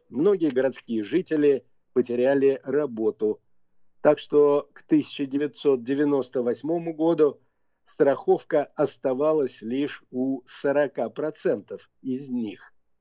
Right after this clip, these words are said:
Китай вступал в триумфальную фазу своего развития. К примеру, в тысяча девятьсот девяносто пятом году валовый внутренний продукт страны вырос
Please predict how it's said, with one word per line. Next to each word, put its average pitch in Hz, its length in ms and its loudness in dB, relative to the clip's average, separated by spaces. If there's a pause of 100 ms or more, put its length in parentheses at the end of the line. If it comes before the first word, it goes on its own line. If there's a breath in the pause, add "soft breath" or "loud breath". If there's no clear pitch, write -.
(320)
Китай 165 500 0 (220)
вступал 135 800 -2 (280)
в - 120 -20
триумфальную 135 760 0
фазу 143 580 2 (600)
своего 127 480 2
развития. 139 800 -6 (920)
К - 60 -12
примеру, 143 580 2 (160)
в - 160 -20
тысяча 131 400 -6
девятьсот 135 560 -4
девяносто 123 680 -4 (140)
пятом 147 440 2
году 135 540 -4 (680)
валовый 165 640 0 (100)
внутренний 135 880 -2
продукт 147 540 -8
страны 156 440 -2
вырос 160 640 0